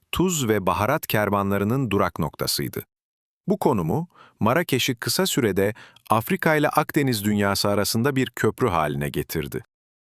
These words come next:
Yüzyıllar boyunca değişen hanedanlar, bu şehre kendi izlerini bıraktı. Almohadlar, Sadiler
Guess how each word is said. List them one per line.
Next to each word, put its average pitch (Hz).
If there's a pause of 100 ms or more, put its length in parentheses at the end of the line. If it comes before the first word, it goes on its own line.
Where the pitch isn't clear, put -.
(600)
Yüzyıllar 165
boyunca 92
değişen 87
hanedanlar, 80 (320)
bu 196
şehre 98
kendi 156
izlerini 95
bıraktı. 73 (540)
Almohadlar, 87 (140)
Sadiler 95